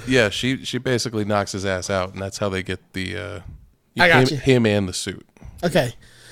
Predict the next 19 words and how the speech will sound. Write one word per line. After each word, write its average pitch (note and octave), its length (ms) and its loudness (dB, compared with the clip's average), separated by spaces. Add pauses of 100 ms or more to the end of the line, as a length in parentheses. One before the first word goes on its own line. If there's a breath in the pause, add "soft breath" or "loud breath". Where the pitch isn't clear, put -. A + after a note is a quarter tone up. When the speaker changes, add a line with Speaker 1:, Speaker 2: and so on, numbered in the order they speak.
(200 soft breath)
Speaker 2:
So A3 100 8
back, B3+ 340 8
we're A#3+ 180 6
back G#3+ 240 2
in G#3 80 2
Tennessee G3 420 4
now. D3 320 0
Tony's A3 380 4
driving E3+ 460 6
to F3+ 180 4
a E3 60 4
nearby E3 320 6
beauty D#3+ 260 2
pageant, D3+ 320 0
which C#3 100 -4
I E3+ 80 4
love D3+ 220 2
this D3 160 0
scene. E3+ 320 0